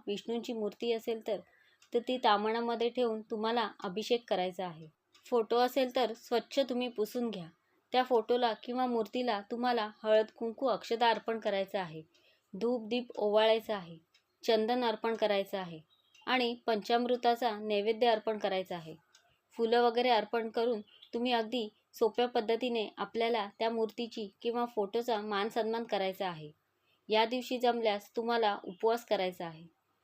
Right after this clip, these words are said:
बरेचसे लोक रामनवमीच्या दिवशी उपवास करतात, कारण जे गुढीपाडव्यापासून चैत्र नवरात्र सुरू झालेलं आहे त्याचा शेवटचा दिवस म्हणजे श्री रामनवमी असते. मग बरेचसे लोक गुढीपाडव्याला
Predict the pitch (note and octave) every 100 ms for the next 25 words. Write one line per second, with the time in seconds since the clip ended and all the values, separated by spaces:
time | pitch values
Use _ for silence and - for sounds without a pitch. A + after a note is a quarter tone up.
0 | _ _ G#3 G#3+ A#3+ C4+ B3 A#3+ G#3+ A3
1 | G3+ A#3 A#3 A#3 A#3 A#3 A#3 B3 A#3+ G#3+
2 | G#3 - _ G#3 G3+ A3+ A#3 - F#3+ D#3+
3 | D#3+ - _ _ _ _ - A#3 B3 B3
4 | A#3 G3+ G#3 A3+ A#3 A3 A3 A3+ A#3+ A#3
5 | G#3+ - G#3 G3 A#3 A3+ A3 G#3 A3 A3+
6 | G#3+ - G3+ G#3 A3 A3+ A#3 A3 A3 F#3
7 | - - _ - A3 B3+ G#3+ G#3+ A3+ G3+
8 | A3 A#3+ A#3+ A3 A3 A3 B3 A#3 G#3 G3+
9 | - A#3 A3+ G3+ G3+ G#3+ G#3 G3+ A3+ G3
10 | - E3 D3+ _ _ _ _ A#3+ B3 G#3+
11 | A3 A#3 A#3+ C4+ A#3+ A3 G3+ - G#3 A#3
12 | A#3+ A3+ A#3 A3+ G3+